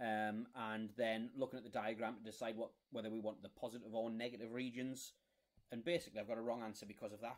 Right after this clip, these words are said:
You'll see why that's a wrong answer when I do it properly. But first of all, we've got to turn this into a quadratic so we can use a quadratic method.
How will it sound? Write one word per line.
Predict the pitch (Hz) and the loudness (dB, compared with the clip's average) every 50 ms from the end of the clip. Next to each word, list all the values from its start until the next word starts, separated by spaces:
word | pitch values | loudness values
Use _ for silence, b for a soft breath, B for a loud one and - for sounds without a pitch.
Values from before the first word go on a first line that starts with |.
| - - | -10 -10
You'll | 135 123 110 | -8 -8 -8
see | - - 170 170 160 | -4 -2 0 0 0
why | 139 151 151 156 151 | 2 2 2 2 2
that's | 123 110 - - | 2 0 -2 -4
a | 117 | -4
wrong | 110 104 104 101 | -2 -2 -2 -2
answer | 101 101 95 - 131 139 139 - - _ | -4 -8 -4 0 0 0 0 0 -6 _
when | - 113 110 | -4 -2 -2
I | 107 | 0
do | 104 113 104 | 0 -2 -2
it | 101 - | -4 0
properly. | - 120 110 - - 120 113 B B B B B B _ | 0 -2 -2 0 -2 -4 -4 B B B B B B _
But | 117 - - | -10 -6 2
first | - 180 165 170 - | 4 4 4 4 0
of | 107 95 | -4 -4
all, | 107 123 | -4 -4
we've | 120 104 | -2 0
got | 117 107 107 - | 0 -2 -2 -2
to | - - | -6 -4
turn | 139 139 135 123 | -2 -2 -2 -2
this | 117 110 - - | -2 -4 -4 -6
into | 110 98 - 107 | -8 -8 -8 -10
a | 101 - - | -12 -8 -4
quadratic | 117 113 104 113 113 - - 127 110 - | -4 -4 0 0 -2 -2 -2 -6 -10 -8
so | - 131 117 | -6 -6 -6
we | 107 | -6
can | - 117 117 | -6 -6 -6
use | 113 101 | -6 -6
a | 107 | -8
quadratic | 107 - - 120 107 - 107 101 - 104 - 107 | -8 -6 -6 -4 -2 -2 -4 -4 -4 -8 -8 -8
method. | 110 107 - 131 123 | -8 -6 -4 -6 -6